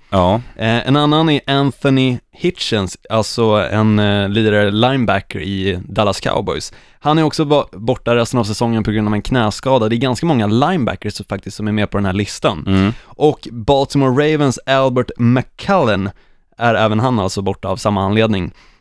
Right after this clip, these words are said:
Speaker 2: Samt så är det ju så att, eh, Bengals linebacker V-, Vontaze Burfict
Speaker 1: Ja.
Speaker 2: är avstängd i fem matcher på grund av en illegal tackling.
Speaker 1: Åh fan.
Speaker 2: Mm.
Speaker 1: Jag missar helt.
Speaker 2: Nu under försäsongen.
Speaker 1: Och det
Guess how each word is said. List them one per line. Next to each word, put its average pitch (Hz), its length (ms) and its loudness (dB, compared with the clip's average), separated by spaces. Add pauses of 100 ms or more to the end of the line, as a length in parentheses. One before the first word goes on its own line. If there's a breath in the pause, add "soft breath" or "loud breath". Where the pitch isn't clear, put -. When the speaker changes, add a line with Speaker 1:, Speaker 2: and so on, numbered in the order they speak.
(120)
Speaker 2:
Samt 175 560 -2
så 123 200 -4
är 113 120 2
det 113 40 2
ju 110 60 0
så 110 220 -2
att, 104 380 -2
eh, 107 220 0
Bengals 123 560 0
linebacker 139 680 -2 (840)
V-, 104 360 -18
Vontaze 131 800 -2 (320)
Burfict - 720 -4
Speaker 1:
Ja. 92 280 2 (380)
Speaker 2:
är 123 120 2
avstängd 123 480 0
i 98 40 -4
fem 110 180 0
matcher 107 420 0
på - 140 -8
grund 110 260 2
av 101 180 2
en 101 260 -2 (100)
illegal 107 400 2
tackling. 104 400 -2 (560)
Speaker 1:
Åh 156 160 4
fan. - 300 -2 (240)
Speaker 2:
Mm. 110 200 -2 (180)
Speaker 1:
Jag 123 220 0
missar 87 300 0
helt. 127 200 2
Speaker 2:
Nu 135 120 4
under 123 160 0
försäsongen. 110 600 -2
Speaker 1:
Och - 60 -10
det 110 80 2